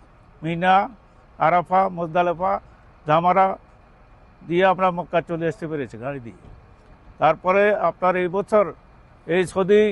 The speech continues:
সরকারও এবার পরিষ্কার পরিচ্ছন্ন ছিল এবং বাথরুমগুলো পরিষ্কার পরিচ্ছন্ন ছিল গত বছরের ন্যায়। এই জন্য আমরা চাচ্ছি যে আগামী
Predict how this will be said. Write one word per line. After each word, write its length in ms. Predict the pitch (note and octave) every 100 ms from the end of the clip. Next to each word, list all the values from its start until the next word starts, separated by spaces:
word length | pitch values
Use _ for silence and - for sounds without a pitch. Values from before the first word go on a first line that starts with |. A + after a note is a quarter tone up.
| E3+
সরকারও 400 | F#3+ F#3+ G#3 G#3 G3 - D#3+
এবার 160 | F3+ F3+ - -
পরিষ্কার 420 | G3 G3 E3+ - G3+ F#3+
পরিচ্ছন্ন 380 | G3 - G3 F#3+ D3
ছিল 120 | C#3 - - - - - _ -
এবং 180 | D#3 F3 F3
বাথরুমগুলো 500 | E3 F#3+ G#3+ G3 G#3 G3+ G3
পরিষ্কার 280 | E3+ - E3
পরিচ্ছন্ন 320 | F3 D#3 F3 E3
ছিল 100 | B2+ C3 D3+
গত 120 | E3+ F3
বছরের 320 | E3+ F3 E3+ D#3
ন্যায়। 200 | A2+ - _ - - - - D3+
এই 140 | E3 F3
জন্য 160 | F#3 G3+ F#3+
আমরা 220 | E3+ F#3+ G3+ - - - - - -
চাচ্ছি 260 | E3+ - G3
যে 60 | G3 F#3+
আগামী 260 | E3+ F3+ F#3